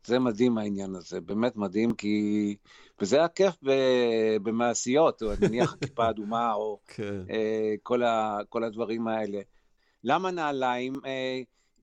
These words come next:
Speaker 1: כי הוא צריך קודם להיראות בין בני אדם, והוא צריך להיראות, אה, מרשים, אז יש לו מגפיים מהודרות. אה, הוא גם צריך, אה, להיות, אה, עם מגפיים בשביל הקטע הכי מדהים בסיפור, והכי מפחיד בסיפור,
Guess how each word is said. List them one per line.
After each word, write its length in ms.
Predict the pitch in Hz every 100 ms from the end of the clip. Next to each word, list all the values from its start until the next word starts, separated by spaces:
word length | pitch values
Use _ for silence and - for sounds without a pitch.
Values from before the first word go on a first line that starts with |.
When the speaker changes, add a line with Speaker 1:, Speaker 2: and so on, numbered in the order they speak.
| -
Speaker 1:
כי 520 | 160 160 165 156 160
הוא 160 | 135 147
צריך 200 | 160 165
קודם 280 | 170 165 143
להיראות 400 | 131 117 131 131
בין 160 | 120
בני 220 | 101 120
אדם, 280 | 113 95 90 - 78
והוא 240 | 101 107 107
צריך 240 | 127 117
להיראות, 540 | 117 107 104 110 -
אה, 60 | 113 104 104 101 98
מרשים, 460 | 107 98 - 190 175
אז 120 | 110
יש 140 | 135
לו 120 | 135 117
מגפיים 420 | 98 - 113 107
מהודרות. 500 | 104 95 98 92 90 _ - - - -
אה, 60 | 120
הוא 180 | 135 131
גם 320 | 113 160 220
צריך, 300 | 214 208 - 165
אה, 120 | 165
להיות, 440 | 147 139 143 156 -
אה, 60 | 135
עם 60 | 127
מגפיים 680 | 120 117 - 156 175 151 147
בשביל 220 | 120 120
הקטע 420 | 117 139 127 117
הכי 440 | 104 - - 190 185
מדהים 400 | 127 101 104 107
בסיפור, 540 | 101 90 - 92 113
והכי 200 | 107 -
מפחיד 380 | 110 95 - 165
בסיפור, 560 | 160 - 113 107 113